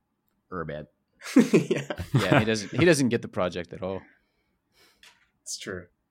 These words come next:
Speaker 2: No, I, I, I don't know. I just, I, I want to really like everything that he does. <laughs> And I, I, I have trouble getting through some of his readings, and I have trouble sitting through some of his pods, if I'm honest.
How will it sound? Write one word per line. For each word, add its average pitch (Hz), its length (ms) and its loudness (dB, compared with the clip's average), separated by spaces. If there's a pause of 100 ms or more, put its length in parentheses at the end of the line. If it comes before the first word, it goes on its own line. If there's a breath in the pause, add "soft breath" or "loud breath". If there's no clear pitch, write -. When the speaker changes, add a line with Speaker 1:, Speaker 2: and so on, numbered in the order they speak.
(300)
Speaker 2:
No, 156 240 4
I, 185 140 0
I, 123 200 -4 (460)
I 180 120 0
don't 180 100 4
know. 170 240 2
I 127 100 0
just, 151 360 -6
I, 143 280 -2 (1800)
I 147 140 4
want 160 440 4
to 160 120 -4
really 135 400 -2
like 120 320 -2
everything 113 480 -6
that 104 140 -6
he 107 120 -14
does. 123 560 -4
<laughs> - 40 -20 (640 soft breath)
And 110 140 -4
I, 113 160 2 (260)
I, 131 520 -2 (320)
I 120 60 -2
have 131 340 0
trouble 143 320 0
getting 135 340 -2
through 135 140 -6
some 135 260 -4
of 131 140 -6
his 127 180 -10
readings, 135 500 -4
and 127 160 -6
I 127 120 -2
have 123 320 -6
trouble 127 420 -4
sitting 123 400 -4
through 123 140 -6
some 123 200 -6
of 120 120 -6
his 113 140 -12
pods, 127 640 -8
if 110 180 -12
I'm 104 160 -10
honest. 98 420 -12